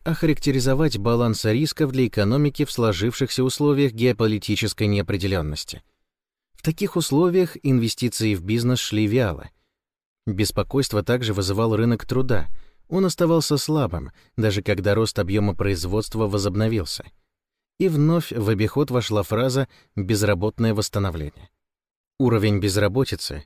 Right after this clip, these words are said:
составлявший пять с половиной процента в ноябре две тысячи первого года, продолжил расти и в июне две тысячи третьего достиг уже шести целых трёх десятых процента.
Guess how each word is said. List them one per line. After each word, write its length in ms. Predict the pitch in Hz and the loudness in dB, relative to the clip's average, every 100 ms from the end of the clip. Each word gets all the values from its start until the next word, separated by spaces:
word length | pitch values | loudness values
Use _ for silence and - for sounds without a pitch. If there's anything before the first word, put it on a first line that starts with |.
| _ | _
составлявший 720 | - 110 131 143 165 - 147 | -4 0 2 2 0 0 -2
пять 260 | - 139 - | 2 0 2
с 20 | |
половиной 400 | 123 123 123 117 | 0 2 2 2
процента 500 | 107 107 123 120 107 | 0 -2 -2 0 0
в 60 | |
ноябре 340 | 101 107 113 123 | 0 0 2 0
две 160 | 104 | 0
тысячи 420 | 110 135 127 107 110 | -2 -2 -2 -2 -2
первого 380 | 120 113 98 | 0 2 0
года, 420 | 92 139 147 80 76 _ _ | 0 0 -2 -4 -10 _ _
продолжил 560 | - 190 185 175 156 147 | -4 0 2 2 2 2
расти 440 | 135 - - 78 - _ _ _ | 2 -2 -8 -12 -14 _ _ _
и 120 | 117 | 0
в 80 | 107 | 2
июне 300 | 104 113 107 | 2 2 2
две 160 | 98 101 | 0 -4
тысячи 400 | 110 - 95 - | -4 -4 -4 -2
третьего 420 | 101 107 131 135 | -2 -2 0 0
достиг 440 | 120 - 156 160 | 0 0 -2 -2
уже 240 | 151 156 147 - | 0 0 0 -8
шести 460 | - - 120 - 104 | -10 -2 -2 -2 -6
целых 360 | - 120 139 - | -2 0 0 -2
трёх 220 | 101 95 | -4 -2
десятых 480 | 120 - 95 95 - | -4 -4 -4 -6 -6
процента. 560 | 110 - 78 71 - | -6 -4 -8 -12 -18